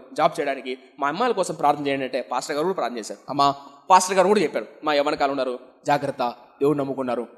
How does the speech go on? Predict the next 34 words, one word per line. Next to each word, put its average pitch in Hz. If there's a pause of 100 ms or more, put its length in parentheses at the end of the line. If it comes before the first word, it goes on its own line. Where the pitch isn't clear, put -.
(180)
జాగ్రత్తగా 127
ఉండండి." 113 (120)
సరే, 127 (340)
ఇద్దరు 139
ప్రార్థన 135
చేశారు. 120 (100)
సరే, 131
వీళ్ళు 143
సంతోషంగా 156
వెళ్ళారు. 131 (400)
ఎలాగైనా 285
యవనస్తులు 240
కాస్త 220
కోస్త 226
ఆనందం 202
ఉంటది, 160 (600)
మీకు 156
ఉందో 170
లేదో 202
నాకు 160
తెలియదు 156
కానీ, 226 (540)
నేను 185
టెన్త్ 185
క్లాస్ 220
అయిపోయిన 202
తర్వాత 185
తిరుపతిలో 202 (360)
వెళ్తే, 240
టెన్త్ 277
అయిపోతే 285
ఇంకా 254
కాలేజ్ 254
అంటేనే, 262